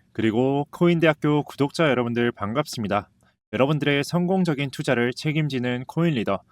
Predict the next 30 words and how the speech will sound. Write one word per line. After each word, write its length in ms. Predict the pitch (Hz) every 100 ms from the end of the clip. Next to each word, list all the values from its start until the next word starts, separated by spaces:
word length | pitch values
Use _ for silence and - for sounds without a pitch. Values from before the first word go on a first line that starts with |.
| _ _ _
박서준 480 | - - 143 127 131
인사드리겠습니다. 1080 | 104 101 110 - 110 120 135 - 90 87 87 _ _ _
오늘은 440 | 135 185 180 190 - _
삼월 520 | _ - 143 151 151 127
이십칠 600 | 104 117 160 - - 170
일 140 | 143 - _
목요일이에요. 680 | 104 131 180 160 101 87 90 _ _ _
현재 200 | 165 175
시각은 640 | 165 196 196 143 123 135 107
이제 160 | 101
두 160 | 98 110
시 180 | 139 131
삼십일 420 | 180 170 160 190
분이고요. 420 | 190 131 104 131 123 _ _ _ _
어, 100 | 95
오늘 280 | 95 107 131
출근하는데 720 | - 190 190 190 165 151 147 -
날씨가 640 | - 98 107 127 151 147
어제보다 480 | 107 117 185 156 113
좀 60 | 90 _ _ _ -
더 280 | 117 110 110
풀린 260 | - 165 156
것 80 | 135
같더라고요. 560 | 98 - 131 98 104 - _ _
자, 80 | -
어제도 280 | 131 156 180
말씀드렸지만 960 | 127 101 - 170 156 139 - 120 113 110
우리 160 | 104
구독자 400 | 117 - 156 -
여러분들께서 880 | 123 117 120 113 - 92 123 120 95